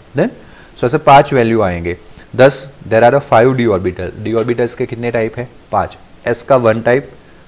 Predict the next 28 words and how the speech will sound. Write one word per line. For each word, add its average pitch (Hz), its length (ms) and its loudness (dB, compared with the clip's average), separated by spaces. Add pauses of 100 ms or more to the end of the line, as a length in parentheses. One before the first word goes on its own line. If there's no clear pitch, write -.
(180)
P 127 100 0
का 127 140 2
तीन 120 280 -4
type, 127 340 0 (320)
D 120 140 -2
का 113 160 2
पांच, 117 380 2 (220)
F 113 180 -2
का 123 100 2
सात, 95 300 -4
दो, 123 200 2
दो, 131 120 2
दो, 123 160 2
दो 123 140 2
बढ़ता 110 260 2
जाता 110 240 2
है, 127 100 -2
हमने 113 160 -4
आगे 104 220 -4
conclude 107 400 -4
किया 104 240 -2
हुआ 87 280 -4
है। 82 100 -8 (120)
Then, 156 140 0 (840)
the 123 120 2
boundary 170 380 6 (100)
surface 185 360 2
diagram 120 480 4